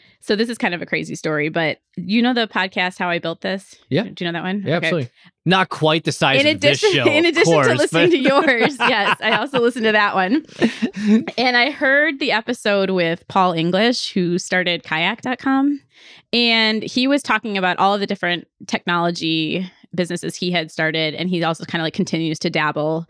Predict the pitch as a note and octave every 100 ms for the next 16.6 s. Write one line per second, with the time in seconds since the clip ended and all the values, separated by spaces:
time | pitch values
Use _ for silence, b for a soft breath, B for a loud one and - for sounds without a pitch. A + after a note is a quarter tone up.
0 | b b b - F#3 E3+ F#3 F#3+ F#3 -
1 | D#3+ D#3+ F#3 E3 D3+ - D3 - - -
2 | - F3 - - - D3 - _ C#3+ E3+
3 | D3 C#3+ C#3+ C#3+ D3 D3+ - - B2 A2
4 | F#3 b b b _ _ A#3 A#3 C4 C4+
5 | B3+ A3+ G#3+ F3+ F#3 - F#3 G3 D#3+ E3
6 | F3+ - E3+ - E3 E3 D#3+ E3 E3 E3
7 | F3 G3+ G#3 - F3 E3 E3 D3+ D#3+ F3+
8 | G#3 F3 E3 E3+ D#3+ E3 - D3+ D3+ F#3
9 | F#3+ A3+ - - F#3 F3 E3 - - F#3+
10 | F#3+ F#3+ F#3+ - A3 A3 A#3 G#3 F#3+ A3
11 | A#3+ A#3+ A3 A3+ A#3 A3+ G3+ F#3+ F#3 F#3+
12 | G3+ G3 F#3+ E3 F#3 F#3+ G3 G3 - F3
13 | E3+ F#3 F3 E3 E3 D#3 G3+ F3 - E3+
14 | E3+ E3 E3 E3 D#3+ D#3+ E3 - E3 E3
15 | E3 D#3+ D#3 D#3 D#3 C#3+ D3 D#3 - -
16 | E3 D3+ D#3 - - G3+